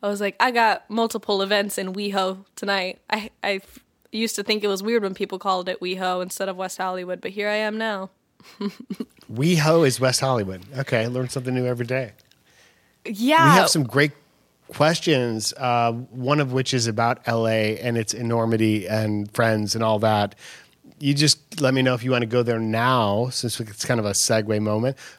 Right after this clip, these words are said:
Speaker 2: or we could save the great questions for later.
Speaker 1: We totally can. Can I add one more thing super quick?
Speaker 2: Of course, please do.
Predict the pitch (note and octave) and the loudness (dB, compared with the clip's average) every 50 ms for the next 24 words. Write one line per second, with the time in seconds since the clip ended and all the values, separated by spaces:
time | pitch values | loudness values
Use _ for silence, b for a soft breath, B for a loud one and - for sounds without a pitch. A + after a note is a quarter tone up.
0 | B B - C#3 C3+ C#3 - C3 - - - C#3+ C3+ B2+ B2+ A2 G#2 - - B2+ | B B -2 -2 -2 -2 -2 -2 -2 2 2 2 2 2 -2 -8 -8 -8 -4 -2
1 | B2 B2 - - - B2 B2 - - A#2+ A2+ G#2+ - - A#2 G#2+ G#2+ G#2+ G#2+ G#2+ | -2 -2 -2 -4 -4 -4 -4 -4 -6 -8 -8 -8 -6 -6 -4 -2 -2 -2 0 0
2 | B2+ D#3 F3+ - _ _ _ - B3 A#3+ - B3+ C4+ C4 C#4 C4+ - - A3+ F#3+ | -2 -2 -4 -6 _ _ _ -6 -6 -4 0 0 0 2 0 -2 -2 -4 -4 -4
3 | F#3 F#3 - - G#3+ G#3+ A3 A#3 A#3+ A3+ G3+ G3+ G#3 G3+ G3 G3+ G3+ G#3 G#3 - | -4 -6 -6 -2 0 2 4 4 4 2 0 -2 -4 -2 -2 -2 -2 -2 -4 -4
4 | - G3+ G3 G3+ - - A3 - A3+ A3 - - A#3+ B3 B3 - - _ - _ | -6 -8 -6 -6 -8 -8 -8 -6 -8 -8 -4 -2 -4 -4 -4 -6 -16 _ -20 _
5 | - _ _ _ - - - - - _ - - A#3 A#3+ A#3 E3 - - - D3 | -20 _ _ _ -16 -16 -14 -16 -12 _ -4 -2 0 0 0 0 -2 -2 -2 -2
6 | D3+ C3+ - D#3+ D#3+ D#3+ C#3+ G2 | 0 0 2 2 2 2 0 -2